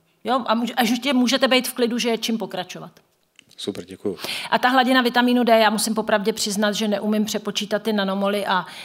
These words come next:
Speaker 1: a mi-, mikrogramy. Eh, ty to víš z paměti? Tak. Jo. Ano, já to pře-,
Speaker 2: Děkuji.
Speaker 1: přeříkám.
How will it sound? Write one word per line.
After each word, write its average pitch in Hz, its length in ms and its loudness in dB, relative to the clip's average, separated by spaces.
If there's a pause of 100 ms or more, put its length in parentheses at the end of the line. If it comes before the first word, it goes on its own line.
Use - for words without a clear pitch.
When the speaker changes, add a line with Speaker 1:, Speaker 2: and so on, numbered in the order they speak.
(200)
Speaker 1:
a 190 60 -4
mi-, 190 440 -8 (600)
mikrogramy. 214 760 0 (380)
Eh, 190 240 0
ty 208 120 -6
to 233 100 0
víš 233 120 0
z - 40 -6
paměti? 233 560 -2 (3250)
Tak. 170 300 -8 (3000)
Jo. 196 120 -6 (4000)
Ano, 226 140 4
já 208 140 6
to 208 100 -6
pře-, - 160 -6
Speaker 2:
Děkuji. - 100 -12
Speaker 1:
přeříkám. 214 600 2